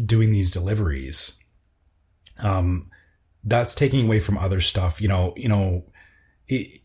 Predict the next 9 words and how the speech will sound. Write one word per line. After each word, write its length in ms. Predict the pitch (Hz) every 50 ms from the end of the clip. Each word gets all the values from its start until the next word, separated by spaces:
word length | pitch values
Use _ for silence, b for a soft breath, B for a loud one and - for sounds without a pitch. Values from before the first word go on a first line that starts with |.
| _ -
it, 180 | - 147 - -
it 140 | 156 143 131
makes 280 | 139 151 156 - -
the 80 | - 131
whole 220 | 101 117 117 110
thing 260 | 104 - - 107 92 87
worse 340 | 90 95 110 - - -
because, 540 | - - - 98 - 113 101 87 - - - -
like, 280 | 101 98 92 - -